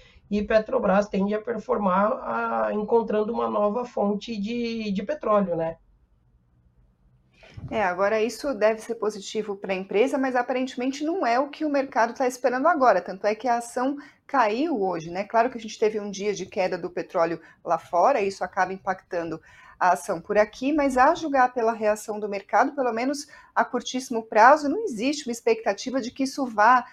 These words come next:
Speaker 2: de fato, se encaminhar pra um desfecho, pelo menos por enquanto, né?
Speaker 1: Não, acredito que não, porque, é, o, conforme eu comentei, né, é, era necessidade do, do papel corrigir,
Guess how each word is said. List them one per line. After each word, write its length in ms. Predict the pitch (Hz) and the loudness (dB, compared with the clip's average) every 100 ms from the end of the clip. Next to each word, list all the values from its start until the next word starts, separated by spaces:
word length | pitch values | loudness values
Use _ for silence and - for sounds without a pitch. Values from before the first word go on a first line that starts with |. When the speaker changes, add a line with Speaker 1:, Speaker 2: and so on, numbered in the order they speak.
| _ | _
Speaker 2:
de 140 | - 226 | -12 -2
fato, 300 | - 226 233 | 4 4 4
se 120 | - | -6
encaminhar 500 | 214 226 214 208 208 | -2 0 0 0 -2
pra 120 | 214 | -2
um 80 | 208 | -6
desfecho, 640 | 196 208 - 202 226 - 226 - _ | -8 -10 -4 2 2 0 -12 -14 _
pelo 180 | - 233 | 0 0
menos 260 | 226 247 - | 0 -4 -6
por 120 | 262 | -8
enquanto, 560 | 285 302 220 170 - | -6 -4 -4 -4 -12
né? 160 | 180 196 - _ _ _ _ _ _ _ _ _ _ _ _ _ _ _ _ _ _ _ _ | -16 -16 -18 _ _ _ _ _ _ _ _ _ _ _ _ _ _ _ _ _ _ _ _
Speaker 1:
Não, 200 | 440 427 | -2 0
acredito 600 | 349 - 339 277 311 359 | 0 -2 -6 -6 -8 -10
que 100 | - 294 | -10 2
não, 280 | 247 294 | 4 4
porque, 540 | - 277 226 254 247 240 | 0 -10 -6 2 4 4
é, 100 | 233 | 4
o, 220 | 233 226 | 2 0
conforme 400 | 214 233 254 240 | 0 2 4 4
eu 60 | 247 | 2
comentei, 420 | 262 254 247 208 | 0 -2 0 0
né, 140 | 170 | 0
é, 320 | 160 165 180 - | 0 -2 -2 -2
era 200 | 190 208 | 0 0
necessidade 800 | 214 208 208 233 196 202 233 254 | 0 -4 -6 -2 2 2 2 -6
do, 340 | 214 226 220 | -6 -6 -4
do 140 | 196 | -6
papel 440 | 202 196 190 190 180 | -2 -2 0 -2 0
corrigir, 720 | - 190 208 156 202 277 | 2 2 4 0 -4 -6